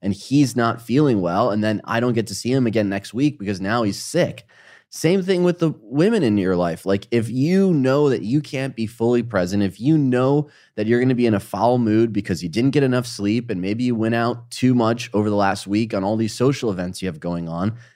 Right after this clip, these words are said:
that's actually gonna do more damage to the relationship than trying your best to keep responding to these emotional bids and, and drive all this energy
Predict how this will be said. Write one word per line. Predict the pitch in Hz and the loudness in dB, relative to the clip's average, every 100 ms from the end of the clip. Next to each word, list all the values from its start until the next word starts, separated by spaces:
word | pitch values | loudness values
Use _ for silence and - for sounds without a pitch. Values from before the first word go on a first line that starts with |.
| _ | _
that's | 143 185 214 | -4 -4 -2
actually | 143 120 - 113 | -2 -2 0 2
gonna | 101 | 2
do | 92 98 | 2 2
more | 95 92 | 2 0
damage | 87 87 87 80 - | -2 -4 -4 -8 -8
to | 85 | -8
the | 82 | -6
relationship | 90 87 82 - 82 87 85 - | -6 -6 -6 -10 -6 -4 -4 -2
than | 92 | -4
trying | - - 110 123 117 101 87 - _ _ | -4 -4 0 2 2 0 -2 -8 _ _
your | 98 101 | -6 -4
best | 101 104 101 - | 0 0 -2 -4
to | 95 | -8
keep | - - 117 120 117 | -8 -6 0 0 2
responding | 104 - 107 107 104 | -2 0 0 2 2
to | |
these | 98 90 | 2 0
emotional | 98 101 - 92 | -2 -2 -4 -8
bids | 85 98 90 - | -6 -6 -8 -6
and, | 95 92 - | -4 -4 -2
and | 92 87 78 - | -2 -2 -6 -12
drive | - 107 117 101 | -4 0 2 0
all | - 113 120 | 0 2 2
this | 101 95 - | 0 -2 -2
energy | 110 117 92 92 | 0 0 2 0